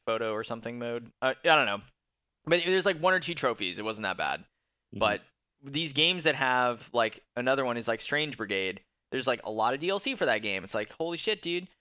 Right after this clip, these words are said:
Speaker 1: Like, so I got the platinum sitting at a steamy, like, sixty percent or whatever. I, yeah,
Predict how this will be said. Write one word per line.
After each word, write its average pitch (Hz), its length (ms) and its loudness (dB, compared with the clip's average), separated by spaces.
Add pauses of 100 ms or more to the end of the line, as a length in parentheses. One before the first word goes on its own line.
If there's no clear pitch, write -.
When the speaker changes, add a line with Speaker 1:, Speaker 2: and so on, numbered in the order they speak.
(280)
Speaker 1:
Like, 127 160 0
so 147 120 4
I 143 80 6
got 156 180 2
the 147 60 -6
platinum 139 540 0
sitting 139 300 -4
at 131 100 2
a 120 140 -4 (100)
steamy, 147 500 -6
like, 120 200 -2
sixty 143 440 -8
percent 135 480 -6
or 101 120 -4
whatever. 101 480 0 (580)
I, 156 360 2 (360)
yeah, 143 300 4